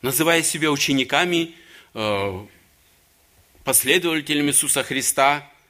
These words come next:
они шли за Ним, но в действительности они были неверующими.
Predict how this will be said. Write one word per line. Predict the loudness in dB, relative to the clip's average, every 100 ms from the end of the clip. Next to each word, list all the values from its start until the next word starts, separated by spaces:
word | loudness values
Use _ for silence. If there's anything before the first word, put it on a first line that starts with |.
| _ _ _ _ _ _ _ _ _ _ _ _ _ _ _ -8
они | -4 0
шли | 2 4 2
за | 4 2
Ним, | 4 2 2 0
но | 0
в | 0
действительности | -2 -2 0 -2 0 -2 0 -2 -2 -4 -4 _ _ _ _ _
они | -6 -4 -2
были | -4 -4
неверующими. | -2 -2 -4 -4 -8 -12